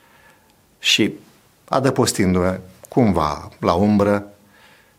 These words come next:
este descoperită acolo, este găsită, sau, dacă vreți, Dumnezeu o vede și trimite la ea un înger.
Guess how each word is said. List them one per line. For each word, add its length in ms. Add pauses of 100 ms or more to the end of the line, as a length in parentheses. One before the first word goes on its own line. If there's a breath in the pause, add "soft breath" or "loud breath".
(120 soft breath)
este 640 (140)
descoperită 840
acolo, 520 (280)
este 340
găsită, 580
sau, 160
dacă 300
vreți, 480 (920 soft breath)
Dumnezeu 600
o 100
vede 340
și 160
trimite 380
la 160
ea 360 (420)
un 300
înger. 380